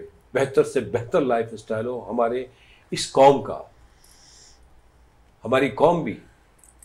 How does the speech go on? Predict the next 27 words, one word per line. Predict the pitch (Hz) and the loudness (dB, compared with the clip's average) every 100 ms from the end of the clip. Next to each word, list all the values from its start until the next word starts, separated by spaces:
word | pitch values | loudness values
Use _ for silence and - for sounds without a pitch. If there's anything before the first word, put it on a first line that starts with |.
| - _ - | -20 _ -4
दुनिया | 131 143 | 2 4
के | 139 131 | 4 4
दूसरे | 104 147 151 135 107 | 0 -4 0 0 0
तरक्की | - 139 - 135 | 0 -2 -2 0
याफ्ता | 127 110 123 | 0 0 -2
ममालिक | 113 117 117 | 0 0 0
की | 117 113 | -4 -4
कौमों | 113 120 113 | -2 -2 -2
की | 110 | -4
तरह | 110 113 110 90 85 _ _ - - - _ 135 | -4 0 0 -2 -8 _ _ -20 -20 -20 _ -10
एक | - - | -8 -10
अच्छी | - - 214 | -8 -4 -2
ज़िंदगी | 170 110 101 92 87 | -2 -4 -8 -8 -10
जिए, | - - - - - _ _ _ _ _ | -18 -20 -20 -20 -20 _ _ _ _ _
जी | - 269 | -2 -2
के | - | 0
जिए, | 135 - - - _ - _ - | -4 -6 -20 -20 _ -20 _ 0
ना | 139 | 0
कि | 123 | 0
मर | 98 107 | -4 -6
के | 98 | -10
जिए। | 85 87 - _ _ _ _ _ _ _ _ _ _ _ _ _ _ _ _ _ _ _ _ _ _ _ _ _ | -14 -16 -20 _ _ _ _ _ _ _ _ _ _ _ _ _ _ _ _ _ _ _ _ _ _ _ _ _
Month | 139 170 | 0 2
of | 170 | 2
October, | 139 - 143 104 - - - _ _ _ _ - | 0 2 2 2 -4 -10 -20 _ _ _ _ 6
ये | 190 | 6
महीना | 180 143 151 151 139 | 8 6 6 6 6